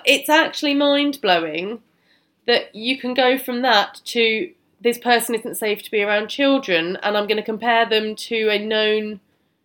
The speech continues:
predatory paedophile." So, unsurprisingly, you know, Rowling is threatening anyone who says anything like that with, with legal action. <sighs> But it does show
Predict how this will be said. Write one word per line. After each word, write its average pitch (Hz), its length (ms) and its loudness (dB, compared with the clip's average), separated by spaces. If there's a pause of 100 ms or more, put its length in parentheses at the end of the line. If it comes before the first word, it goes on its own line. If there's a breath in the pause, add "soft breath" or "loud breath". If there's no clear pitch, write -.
(180)
predatory 220 720 0
paedophile." 160 760 -2 (920)
So, 233 400 4
unsurprisingly, 175 1160 0 (840)
you 214 180 -4
know, 170 140 0
Rowling 180 400 4
is 190 340 -6 (400)
threatening 202 460 2
anyone 190 280 2
who 180 80 -2
says 180 180 2
anything 185 280 2
like 170 160 0
that 170 140 2
with, 175 220 -2
with 175 200 -4
legal 175 300 0
action. 160 500 -8 (1120 soft breath)
<sighs> - 420 -10
But 254 160 2
it 320 180 0
does 359 340 6
show 208 640 4